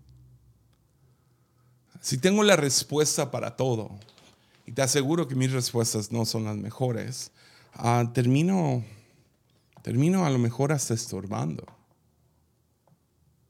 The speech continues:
Entonces, hay un lado de mí que es muy similar a Simón el hechicero. Quiero comprar. ¿Qué puedo hacer para ganarme el poder de Dios para yo beneficiarme?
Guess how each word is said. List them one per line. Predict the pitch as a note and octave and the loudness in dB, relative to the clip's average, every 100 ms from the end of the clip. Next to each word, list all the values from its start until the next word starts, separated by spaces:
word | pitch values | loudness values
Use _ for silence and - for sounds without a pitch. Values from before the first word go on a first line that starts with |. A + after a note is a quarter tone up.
| _ _ _ - | _ _ _ -6
Entonces, | A#2 D3 D3+ | 0 4 6
hay | D3+ F#3+ | 6 8
un | D3 | 8
lado | D#3 D#3+ | 6 6
de | |
mí | B2 C3+ E3 | 6 6 4
que | B2 | 4
es | A2+ B2 | 2 2
muy | C3 C#3 | 2 2
similar | C3+ B2 A#2 B2+ D3 | 2 4 4 4 2
a | A2+ | 0
Simón | - A2+ B2 | 0 0 2
el | A#2 | 2
hechicero. | A2+ - - C#3 D3 A2+ | 0 -4 -4 -2 -2 -2
Quiero | B2 C#3 | 0 -2
comprar. | A#2+ G#2 G#2 A#2 B2 C3 A2+ - - - | -2 -2 -2 2 4 2 0 -8 -20 0
¿Qué | C3+ | 2
puedo | C3 D3 D#3+ D#3 C#3+ | 4 4 4 6 4
hacer | A#2+ - C#3 B2 G#2+ | 4 2 4 4 2
para | A#2+ A2 | 0 0
ganarme | G#2+ G#2+ A2+ A#2 A#2 A2+ | 0 0 2 2 2 0
el | G#2+ | 0
poder | A2 A2 A2 G#2+ | -2 0 0 -2
de | G#2 | -2
Dios | A2 A2+ A2 - | 0 0 0 -2
para | A2+ G#2+ | -2 -2
yo | G2+ G#2+ G#2 | 0 -2 -2
beneficiarme? | G#2+ G#2 - - A2 G#2+ G#2 G#2+ G#2 | -4 -6 -8 -12 -6 -6 -6 -6 -8